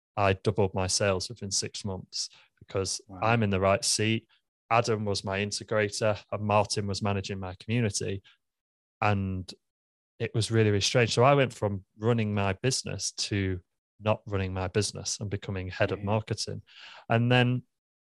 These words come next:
Speaker 1: that's just grown and grown and grown. And I've had the freedom and flexibility to be able to test various different things marketing wise and just learn marketing. And then a couple of years ago, I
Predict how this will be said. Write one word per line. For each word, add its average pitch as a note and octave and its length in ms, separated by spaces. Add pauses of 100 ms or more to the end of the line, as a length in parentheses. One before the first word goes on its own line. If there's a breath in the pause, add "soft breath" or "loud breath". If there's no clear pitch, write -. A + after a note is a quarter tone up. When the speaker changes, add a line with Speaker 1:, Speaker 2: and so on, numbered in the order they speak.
(240)
Speaker 1:
that's A#2+ 280
just - 200
grown A2 360
and G2 100
grown G2 240
and F#2+ 80
grown. G#2+ 320
And F#2+ 100
I've G2+ 220 (920)
had A#2 220
the - 60
freedom A#2+ 400
and G2+ 100
flexibility G#2+ 760
to - 140
be G#2+ 120
able G2+ 260
to - 160
test - 400
various G2+ 340
different - 360
things G2+ 340
marketing G#2 400
wise F#2+ 340 (120)
and G#2+ 160
just - 260 (100)
learn A2+ 380
marketing. A2 640 (560)
And A2+ 120
then G#2+ 360
a A#2+ 80
couple A2+ 280
of F#2+ 80
years B2 240
ago, G2 440 (640)
I G2 520